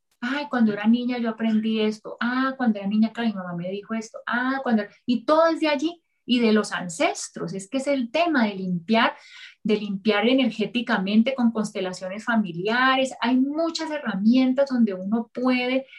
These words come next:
este, tocar puerta a gente profesional y que te ayude, porque uno a veces no, uno no lo puede hacer solo.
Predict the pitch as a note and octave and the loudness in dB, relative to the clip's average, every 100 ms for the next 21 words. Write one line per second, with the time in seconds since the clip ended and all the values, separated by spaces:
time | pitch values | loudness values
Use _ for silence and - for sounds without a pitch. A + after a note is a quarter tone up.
0 | - _ A#3 G#3+ - G#3+ G#3+ G#3 G#3 G#3 | -20 _ -2 0 0 -4 -2 -2 -2 -2
1 | G#3+ A#3+ B3 B3 A#3 B3+ C4 - _ _ | -2 2 2 2 0 0 0 -2 _ _
2 | G#3+ F#3+ G#3 G#3 A#3+ B3 A#3 A3+ - F#3+ | -2 -2 -4 -2 -2 0 2 0 0 -2
3 | F3+ F#3+ A#3 B3+ B3 F#3 E3+ E3+ D#4+ C#4+ | 0 0 0 0 -2 -2 -2 0 0 -2
4 | - - G#3 - F#3 G3 B3 C4 C4+ C4 | -6 -6 -6 -4 -4 0 2 2 2 0
5 | F#3+ G3 A3 B3+ B3+ - F#3+ E3 F3 E3 | -2 2 4 4 0 -2 -4 -2 -6 -8
6 | - A3 C4 B3 - | -4 -2 0 -2 -6